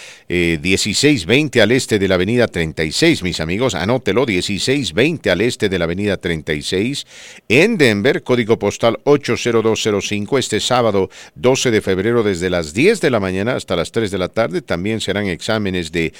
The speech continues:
A uno C, esto para las personas, eh, diabéticas o personas que sospechan tienen, eh, prediabetes. Pero adelante con tu número, por favor, Alexis.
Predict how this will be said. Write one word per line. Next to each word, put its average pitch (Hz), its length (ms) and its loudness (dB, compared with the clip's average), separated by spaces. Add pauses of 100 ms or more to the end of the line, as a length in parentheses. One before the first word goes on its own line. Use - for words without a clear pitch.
(440)
A 135 380 6
uno 143 320 4
C, 123 380 4
esto 101 320 -4
para 92 200 -2
las 85 160 -4
personas, 98 680 -4
eh, 92 160 -4
diabéticas 98 840 -2
o 135 80 -4
personas 95 500 -6
que 78 260 -6 (260)
sospechan 117 760 0
tienen, 98 480 -2 (380)
eh, 80 340 -4 (140)
prediabetes. 90 1200 -2 (200)
Pero 147 160 6
adelante 220 340 6
con 185 160 2
tu 185 100 4
número, 123 300 4
por 117 140 0
favor, 120 260 4
Alexis. - 580 -6